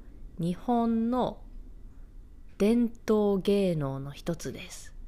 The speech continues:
まあ、お芝居、芝居なんですけれども、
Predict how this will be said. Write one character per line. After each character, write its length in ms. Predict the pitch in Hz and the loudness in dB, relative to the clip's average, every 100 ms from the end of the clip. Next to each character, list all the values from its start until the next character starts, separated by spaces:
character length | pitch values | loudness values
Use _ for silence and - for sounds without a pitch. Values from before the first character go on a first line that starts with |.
| - - - - - - - - - - - - - | -14 -16 -16 -16 -18 -18 -16 -14 -14 -16 -14 -14 -12
ま 120 | 165 | -12
あ、 20 | - | -2
お 100 | 190 | 0
芝 420 | 202 320 320 254 | 2 2 6 8
居、 260 | 175 131 - - - - | 8 4 -2 -12 -14 -8
芝 400 | - 214 214 220 | -2 2 4 4
居 80 | 220 | 4
な 160 | 220 | 2
ん 100 | 202 | 0
で 140 | 156 151 | 0 -2
す 120 | - | -4
け 120 | 160 | -4
れ 100 | 147 | -4
ど 100 | 147 | -4
も、 380 | 254 381 - | -2 -2 -4